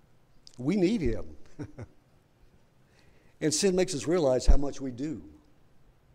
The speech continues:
I think it is a gift. If God created us in his image and he has a free will, he has given us a free will too,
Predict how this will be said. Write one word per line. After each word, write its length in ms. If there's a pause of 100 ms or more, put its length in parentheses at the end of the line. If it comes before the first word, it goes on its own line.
(2250)
I 80
think 220
it 80
is 160
a 40
gift. 460 (1300)
If 120
God 300
created 400
us 140
in 80
his 180
image 380
and 240
he 200
has 140
a 60
free 220
will, 400
he 100
has 120
given 260
us 120
a 60
free 240
will 260
too, 480